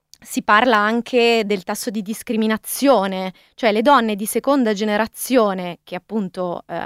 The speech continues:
hanno un'occupazione, ehm, sentono di più questa discriminazione rispetto alle donne invece di prima generazione. E insomma, eh, questa indagine pone l'accento in particolare su una trasformazione di tipo culturale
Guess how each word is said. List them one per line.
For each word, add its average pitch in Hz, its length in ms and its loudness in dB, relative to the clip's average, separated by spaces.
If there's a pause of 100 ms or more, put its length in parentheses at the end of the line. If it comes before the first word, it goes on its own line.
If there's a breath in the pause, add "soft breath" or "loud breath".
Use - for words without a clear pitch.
hanno 220 220 0
un'occupazione, 233 1040 2 (420 loud breath)
ehm, 220 960 2 (320)
sentono 311 540 0
di 226 100 -4
più 262 200 -2
questa 196 260 -8
discriminazione 196 840 -2
rispetto 202 380 -6
alle 202 160 -2
donne 208 300 2
invece 196 340 -4
di 190 80 -10
prima 214 300 -2
generazione. 185 840 -6 (420 loud breath)
E - 120 0
insomma, 214 640 2
eh, - 180 -6
questa - 260 -4
indagine 370 400 4
pone 269 220 2
l'accento 285 400 0
in 220 80 0
particolare 294 560 2
su - 100 -10
una 240 120 2
trasformazione 254 760 -2
di 220 140 0
tipo - 300 -10
culturale 196 920 0